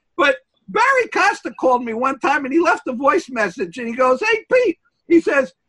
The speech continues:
"I, I, I read the great debate." He said, "I read the first side, and I agree with it." And then he goes,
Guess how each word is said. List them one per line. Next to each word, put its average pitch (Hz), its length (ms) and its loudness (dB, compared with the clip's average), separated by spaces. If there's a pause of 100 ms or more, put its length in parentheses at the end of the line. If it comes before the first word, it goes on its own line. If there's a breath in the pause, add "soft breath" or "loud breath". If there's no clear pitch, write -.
(240)
"I, 294 80 -4 (140)
I, 349 120 0 (100)
I 381 120 2
read 480 260 0
the 427 100 -2
great 403 280 -2
debate." 349 400 -4
He 269 80 -4
said, 302 240 -2 (140)
"I 381 100 0
read 494 280 2
the 440 100 0
first 427 380 -2
side, 277 260 0
and 294 100 -4
I 311 100 0
agree 359 320 0
with 359 160 -2
it." 240 140 -2
And 294 80 -6
then 330 80 -4
he 359 80 -2
goes, 339 340 -4